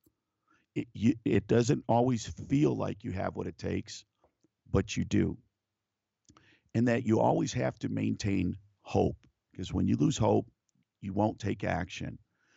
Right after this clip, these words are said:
But there is, you know, the world is still filled with opportunity and possibility, and we need to keep putting one foot in front of the other because we never know when the next breakthrough's coming.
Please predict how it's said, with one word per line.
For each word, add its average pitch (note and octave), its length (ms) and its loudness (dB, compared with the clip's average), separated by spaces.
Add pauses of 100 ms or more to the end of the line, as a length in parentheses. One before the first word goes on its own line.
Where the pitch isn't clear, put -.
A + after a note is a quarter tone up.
(240)
But - 120 -4
there A2 140 2
is, G#2 220 -2 (300)
you A2+ 80 2
know, A2 100 2
the - 80 0
world A#2+ 380 4
is - 100 0
still A2+ 280 2
filled A2 300 2
with F#2+ 160 0
opportunity G#2+ 880 0 (340)
and - 160 -4
possibility, G2 960 2 (460)
and F#2 140 -2
we G2+ 120 2
need B2 300 4
to A2 360 4 (300)
keep - 240 -4
putting B2 340 6
one A#2 200 4
foot A#2 240 0
in - 60 -8
front A2+ 200 2
of G2+ 80 2
the G#2+ 120 2
other F#2+ 200 2
because G#2 420 0 (680)
we D#3 320 4
never C#3+ 360 4
know G#2+ 600 4 (420)
when A#2+ 680 2 (320)
the A2 140 2
next A2 380 2
breakthrough's F#2+ 580 -2
coming. F2 540 0